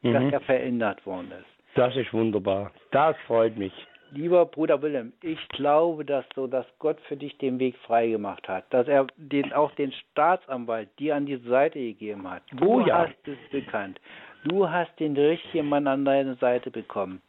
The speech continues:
Speaker 2: Mhm.
Speaker 1: Und dann öffnen sich für die Gefangenen die Türen. Und wem der Sohn Gottes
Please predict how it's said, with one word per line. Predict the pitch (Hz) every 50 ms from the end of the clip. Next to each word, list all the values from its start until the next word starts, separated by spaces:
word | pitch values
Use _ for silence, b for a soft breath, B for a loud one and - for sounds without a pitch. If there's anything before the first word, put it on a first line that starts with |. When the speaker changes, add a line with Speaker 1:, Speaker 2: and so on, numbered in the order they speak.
| _ - -
Speaker 2:
Mhm. | 135 139 139 139 131 135
Speaker 1:
Und | 135 135 127 123 - _ -
dann | 170 175 208 226 226 214 - _ _ -
öffnen | 165 170 165 - 156 147 147 139
sich | 156 170 - - - - -
für | - 151
die | 143 139 139 127
Gefangenen | 139 135 123 - - - - 160 165 175 180 185 180 170 165 160 151 143
die | 147 143
Türen. | 139 - - - 143 123 113 117
Und | 117 110
wem | 127 135 135
der | 143 143 123
Sohn | 123 - 143 147 156 160 139
Gottes | - 151 151 160 147